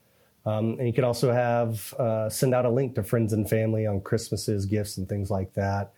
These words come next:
They can leave a, a nice gift into your five twenty-nine account as easy as they PayPal or Venmo somebody, and leave a, a nice message in there as well, so that over time you can look back on everybody that supported you on your journey to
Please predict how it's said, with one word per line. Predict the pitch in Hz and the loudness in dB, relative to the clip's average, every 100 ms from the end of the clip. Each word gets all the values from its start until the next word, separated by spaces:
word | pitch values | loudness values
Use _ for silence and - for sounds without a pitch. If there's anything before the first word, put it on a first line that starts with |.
| - - - _ | -20 -20 -20 _
They | 110 101 | -2 0
can | 104 101 | 2 2
leave | 101 95 | 2 2
a, | 101 95 110 | 0 0 0
a | 104 | 0
nice | 107 98 - | 0 -2 -4
gift | 104 110 110 - | 0 2 2 0
into | 104 98 | -2 2
your | 101 | 0
five | 98 107 98 98 | 2 0 0 0
twenty-nine | 110 101 101 98 | 0 0 0 0
account | 98 101 101 98 | 0 0 0 0
as | 90 | 0
easy | 98 95 101 | 0 0 -2
as | 92 | -2
they | 98 | -2
PayPal | 92 104 101 104 98 | 0 -2 0 0 0
or | 95 | -2
Venmo | 90 101 101 98 95 | -2 -2 -2 -4 -4
somebody, | 107 98 98 107 143 - - - _ - | -2 -2 -2 -2 -6 -10 -20 -20 _ -2
and | 117 | 2
leave | 127 123 | 4 4
a, | 120 110 120 | 2 2 2
a | 117 | 2
nice | 113 120 - | 4 2 2
message | 117 107 104 98 | 0 2 0 0
in | 101 | 0
there | 98 98 | 2 2
as | 95 92 | 0 0
well, | 98 92 90 90 _ _ - _ | 0 0 -2 -8 _ _ -20 _
so | - 107 92 | -4 0 2
that | 95 92 - | 2 2 0
over | 120 107 | 0 0
time | - 131 127 | 2 2 2
you | 117 | 2
can | 110 | 2
look | 110 101 | 0 2
back | 113 113 117 | 0 2 0
on | 110 | 2
everybody | 107 104 107 107 | 2 2 2 0
that | 101 101 | -2 -2
supported | - 95 117 110 110 101 | -4 -2 0 2 0 0
you | 107 110 | 0 2
on | 107 | 0
your | 101 | -2
journey | 95 104 107 110 101 | 0 0 0 0 0
to | 95 | -2